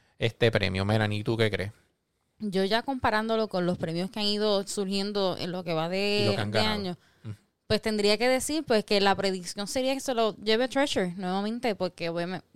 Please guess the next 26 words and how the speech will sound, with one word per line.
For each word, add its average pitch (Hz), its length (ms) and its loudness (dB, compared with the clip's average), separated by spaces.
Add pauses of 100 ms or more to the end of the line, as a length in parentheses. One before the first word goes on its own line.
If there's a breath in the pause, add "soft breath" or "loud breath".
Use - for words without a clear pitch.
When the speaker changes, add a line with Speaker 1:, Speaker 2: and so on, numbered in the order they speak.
Speaker 2:
como 196 200 0
mencionó 185 340 -2
Jari, 214 260 -2 (800)
el, 226 260 4 (140)
el, 214 240 8
los 214 80 6
grupos 220 300 4
de 262 100 2
hombres 254 460 0
aquí 208 240 -2
están 262 220 -2
en 262 80 -2
desventaja, 240 520 0
lamentablemente. 190 1000 -2 (320)
Los 202 120 2
grupos 190 260 2
de 208 100 2
mujeres, 226 400 2
al 185 80 -2
tú 180 140 -4
mezclarlos 220 440 2
Speaker 1:
Correcto. 208 100 0
Speaker 2:
en 185 60 0
una 185 120 0
sola 196 240 2
categoría, 214 560 0